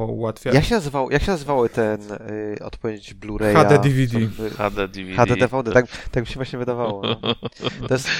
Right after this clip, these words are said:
Speaker 2: to jest
Speaker 3: przystawka do trzysta sześćdziesiąt.
Speaker 1: Mhm.
Speaker 2: Było, było. To
Speaker 3: Później
Speaker 2: jest, e, ta,
Speaker 3: chyba
Speaker 2: taka,
Speaker 3: to sprzedawali
Speaker 2: taka
Speaker 3: tam po sto czy
Speaker 2: ciekawostka.
Speaker 3: dwieście złotych, jak już padło.
Speaker 2: Jup. Taka ciekawostka, ziomek, z którym pracowałem, on, y, odpowiadał za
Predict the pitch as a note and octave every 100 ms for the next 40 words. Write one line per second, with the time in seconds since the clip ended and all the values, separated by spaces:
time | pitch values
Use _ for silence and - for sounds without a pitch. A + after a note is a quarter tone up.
0 | - - C3 A2 - A#2 G#2+ A#2 G#2 -
1 | G2 F#2+ - G2 - F#2 - F#2 F2+ -
2 | - C#3 A#2 C#3 E3+ C#3 - - - -
3 | - A2 A2+ A2 G#2 A#2+ G2+ - - D#3+
4 | D3 D3 B2 A2+ B2 C3 C3 A#2+ - B2+
5 | B2+ C#3 A#2+ A2+ B2+ B2 D#3+ B2+ A#2+ A#2+
6 | A2+ A2+ - G2+ A2 A#2+ G2+ F#2+ F#2 F#2+
7 | - - - - - G2+ F#2+ F2 F#2+ A2
8 | - B2+ - - - - - - - C3+
9 | - A#2+ - B2+ A2 C3 - - A#2 A#2
10 | B2 B2 - A2 G#2 G#2+ A#2 G#2+ A2 A2
11 | - A2+ A2 A2 A2 G#2+ G#2 G#2 G#2+ -
12 | A2 - G2+ A2 G#2+ G#2+ G#2 - G#2 G2+
13 | G2+